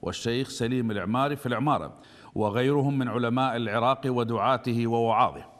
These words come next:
ونحن إذ نستحضر هذا الإرث التاريخي الكبير لعلماء العراق في مقاومة الاحتلال ومقارعته في ثورة العشرين وما سبقها من إرهاصات وما تبعها من ارتدادات، فإننا ندعو علماء الوقت وطلبة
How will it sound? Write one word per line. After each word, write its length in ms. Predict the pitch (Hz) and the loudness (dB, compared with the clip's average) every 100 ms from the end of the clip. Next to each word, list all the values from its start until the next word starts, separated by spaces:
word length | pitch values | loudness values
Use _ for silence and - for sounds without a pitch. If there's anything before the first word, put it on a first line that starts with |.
| - | -8
ونحن 360 | 98 107 123 131 | -4 -4 -4 -4
إذ 240 | 123 117 | -4 -2
نستحضر 640 | 117 - 139 131 123 143 | -4 -4 -6 -6 -4 -4
هذا 320 | 131 113 113 113 | -2 -2 -2 -2
الإرث 480 | 110 - 135 - | -4 -2 -4 -2
التاريخي 540 | 131 - 120 113 131 135 | -8 -4 -4 -2 -2 -4
الكبير 480 | 113 123 120 117 90 | -4 -4 0 -2 -2
لعلماء 480 | 87 107 110 120 | -2 0 2 2
العراق 380 | 120 110 127 135 | 2 2 2 2
في 120 | 127 | 0
مقاومة 560 | 120 117 120 120 135 127 123 | -2 0 0 0 0 -2 -2
الاحتلال 560 | 113 - 117 127 143 | -4 -4 0 0 0
ومقارعته 880 | 120 92 98 - 113 110 110 120 127 | -2 -2 -4 0 2 2 0 -2 -4
في 180 | 120 117 | -2 -2
ثورة 300 | 127 123 117 | -2 -2 -4
العشرين 440 | 110 101 107 139 143 | -4 -6 -6 -4 -4
وما 220 | 117 101 | -2 -4
سبقها 600 | - 110 120 127 131 139 - - - 98 | -2 -2 0 2 0 -2 -6 -20 -10 -2
من 300 | 120 127 127 | -2 0 -2
إرهاصات 680 | 110 123 120 139 160 147 107 | 0 0 0 0 0 0 -4
وما 420 | 95 98 107 101 | -2 -2 0 -2
تبعها 680 | - 107 120 123 127 143 147 - - | -2 -2 0 0 2 0 -2 -14 -8
من 200 | 101 123 | -4 -2
ارتدادات، 600 | 131 131 127 123 123 - - - - - | -2 -2 0 0 -2 -4 -20 -20 -20 -6
فإننا 540 | 107 110 127 123 123 | -4 0 0 0 0
ندعو 500 | 110 127 123 127 123 | 0 -2 -2 -2 0
علماء 540 | 120 113 127 131 - 113 | 0 0 0 -2 -2 -4
الوقت 460 | 110 117 139 - | -2 -2 -4 -4
وطلبة 640 | 156 90 80 104 110 110 | -4 -4 -4 -2 -2 -4